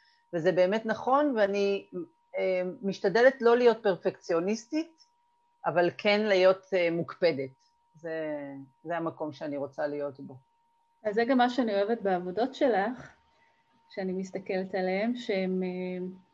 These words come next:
Speaker 2: יש בהם, אה, מצד אחד, אה, פשטות, ש-, שמאפשרת להתחבר,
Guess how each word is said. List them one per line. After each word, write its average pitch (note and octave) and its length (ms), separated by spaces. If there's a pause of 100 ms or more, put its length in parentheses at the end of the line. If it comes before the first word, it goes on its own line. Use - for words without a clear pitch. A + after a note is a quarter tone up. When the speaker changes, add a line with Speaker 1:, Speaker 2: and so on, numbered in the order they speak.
(340)
Speaker 2:
יש G#3+ 240
בהם, A3+ 300
אה, G#3 240 (140)
מצד G#3 340
אחד, G#3 380
אה, F#3 500 (160)
פשטות, C4+ 760 (560)
ש-, - 160 (800)
שמאפשרת F#3+ 1040
להתחבר, G3 760